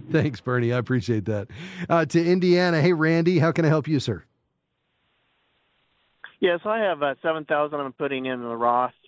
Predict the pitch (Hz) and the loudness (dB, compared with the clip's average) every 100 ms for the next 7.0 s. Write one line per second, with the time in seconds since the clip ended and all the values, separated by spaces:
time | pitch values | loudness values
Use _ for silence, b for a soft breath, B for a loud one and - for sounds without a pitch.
0 | _ _ - 127 120 120 117 123 120 117 | _ _ -6 -4 -2 -2 -4 -4 -2 -2
1 | 113 113 110 - - 110 107 104 104 101 | -4 -8 -16 -16 -10 -6 -6 -8 -14 -20
2 | _ _ _ _ _ _ - _ 113 104 | _ _ _ _ _ _ -20 _ -12 -10
3 | 101 120 117 127 131 131 127 123 117 123 | -6 0 2 2 -2 -2 -2 -2 -2 -4
4 | 123 123 123 127 - - _ 127 120 117 | -4 -4 -6 -10 -14 -20 _ -8 -4 -4
5 | 117 127 127 120 120 - - - 147 131 | -4 -2 -2 -2 -4 -6 -8 -4 -4 -2
6 | 135 127 - 120 113 107 120 131 170 | 0 0 -4 -10 -10 -6 -2 0 0